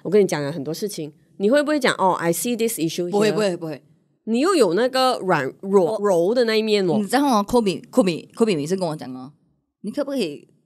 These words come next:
Speaker 2: 对你朋友，对你的 partner 好像对你朋友这样子？”
Speaker 1: Exactly。
Speaker 2: 他就跟我讲，他就“你放多一点 effort 在你的 romance 里面。”我不懂哦，我就
Speaker 1: 可是你对朋友有啊。
Speaker 2: 嗯，我对朋友很，很 sweet 呢。
Speaker 1: 嗯，对呀。
Speaker 2: 不知道欸。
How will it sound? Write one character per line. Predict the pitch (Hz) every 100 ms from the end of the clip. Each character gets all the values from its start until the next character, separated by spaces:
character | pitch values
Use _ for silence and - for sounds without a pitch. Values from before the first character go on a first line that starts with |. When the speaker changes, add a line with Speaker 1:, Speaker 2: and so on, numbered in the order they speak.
| _ _
Speaker 2:
对 | 240
你 | 208
朋 | 180 156
友， | 139 - _
对 | 240
你 | 208 143
的 | 139 143
partner | - 180
好 | 175
像 | 165 170
对 | 175
你 | 131
朋 | 147
友 | 127
这 | 143
样 | 214
子？” |
Speaker 1:
Exactly。 | 240 226 - 262 247 175 - -
Speaker 2:
他 | 226
就 |
跟 | 262
我 | 208
讲， | 160 147 160 - _ _ _ _ _ _ _
他 | 185
就 | 180
“你 | 170
放 | 254 262
多 | 196
一 |
点 | 220 120
effort | 156
在 | 208
你 | 190
的 | 143
romance | 143 135 147 185
里 | 139
面。” | 147 - _ _ _ _ -
我 | 220
不 |
懂 | 330 226
哦， | 202 180
我 | 185
就 | 302
Speaker 1:
可 |
是 | 311 480
你 |
对 | 277 415
朋 | - 285 381
友 | 349
有 | 190 170 131
啊。 | 151 294 508 _
Speaker 2:
嗯， | 160 156 143
我 |
对 | 185
朋 | 185 165
友 | 143
很， | 135 -
很 | 143
sweet | - - 170 -
呢。 | - _ _
Speaker 1:
嗯， | 214 196
对 | 196 381
呀。 | 403 427 _ _ _
Speaker 2:
不 | 165
知 |
道 | 143
欸。 | 151